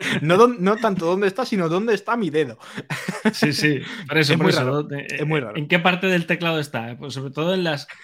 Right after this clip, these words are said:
Speaker 2: en la línea central, ¿no? Donde se hace el corte, esta está, esta está en este o en este. <laughs>
Speaker 1: Sí, es que es raro porque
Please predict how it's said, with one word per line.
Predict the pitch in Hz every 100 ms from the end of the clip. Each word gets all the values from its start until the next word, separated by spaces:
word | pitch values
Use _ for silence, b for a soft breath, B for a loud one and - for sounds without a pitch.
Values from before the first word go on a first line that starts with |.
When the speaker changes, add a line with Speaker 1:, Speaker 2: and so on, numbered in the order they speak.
| B
Speaker 2:
en | 143 143
la | 139
línea | 139 151 160
central, | 151 147 135 139 117 123
¿no? |
Donde | 175 156 135
se | 147
hace | 147
el | 151
corte, | 151 156 185 147 139 -
esta | 147 175
está, | 170 175
esta | 165 180
está | 175 165
en | 160
este | 190 208
o | 170
en | 147
este. | 151 - 131 131
<laughs> | 208 180 190 - -
Speaker 1:
Sí, | 151 147
es | 131
que | 135 165 -
es | 151
raro | 170 185
porque | 175 156 127 120